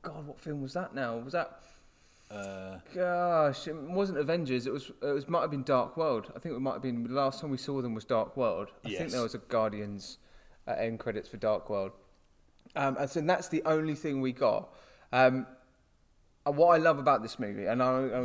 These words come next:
Speaker 1: I'm, I'm gonna straight off the bat, this movie is so far most one hundred percent the, the best one that I've watched
Speaker 2: Mm.
Speaker 1: in terms of the ones that we've currently covered.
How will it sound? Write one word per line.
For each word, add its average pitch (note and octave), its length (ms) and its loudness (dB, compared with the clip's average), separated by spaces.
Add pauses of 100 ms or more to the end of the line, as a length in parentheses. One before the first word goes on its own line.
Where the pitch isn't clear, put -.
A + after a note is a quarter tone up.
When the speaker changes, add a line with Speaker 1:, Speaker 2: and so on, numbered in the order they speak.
Speaker 1:
I'm, A#2 360 -2 (100)
I'm B2+ 80 -4
gonna A#2 140 -6 (420)
straight D#3 300 2
off C3 140 -2
the B2+ 60 -8
bat, G2 300 0 (500)
this D3 280 -2
movie C3 460 0 (120)
is C#3+ 340 0 (160)
so D#3+ 240 2
far A2 300 0
most B2 340 -2
one B2+ 120 -2
hundred C3 300 -6
percent G2+ 440 -4 (460)
the, A#2+ 160 -6
the A#2+ 220 -6
best - 340 -2
one A#2 160 -2
that A2+ 140 0
I've G#2+ 220 -6
watched - 520 -6 (280)
Speaker 2:
Mm. G#2 140 -10
Speaker 1:
in A#2 140 -4
terms G#2+ 200 -6
of G#2 60 -14
the G#2+ 60 -12
ones A2 180 -6
that G#2 60 -14
we've G#2 120 -8
currently G#2 320 -4
covered. E2+ 400 -8